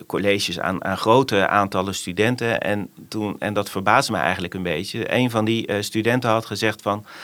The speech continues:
"Eh, eh, we hebben bij, eh, Berend Hierik altijd het gevoel dat we persoonlijk worden aangesproken."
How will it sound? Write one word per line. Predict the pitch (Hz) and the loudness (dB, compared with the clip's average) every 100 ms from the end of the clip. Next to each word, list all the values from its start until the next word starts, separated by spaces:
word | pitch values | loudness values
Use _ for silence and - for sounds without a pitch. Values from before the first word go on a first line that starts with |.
| - - - | -18 -18 -8
"Eh, | 101 95 | 0 2
eh, | 98 - 90 95 | 2 0 0 0
we | 95 | 2
hebben | 110 113 110 | 4 4 4
bij, | 101 101 98 101 98 | 4 4 4 4 2
eh, | 98 | 2
Berend | 110 104 110 | -2 -2 -2
Hierik | 139 143 | -2 2
altijd | 110 113 107 | 2 2 0
het | 107 - | -4 -8
gevoel | 101 95 120 | -8 -2 -2
dat | 107 - | -2 -4
we | - | -8
persoonlijk | - - 165 147 | -6 0 2 2
worden | 117 98 | -2 -2
aangesproken." | - 131 - - - - | 0 0 -4 -10 -12 -14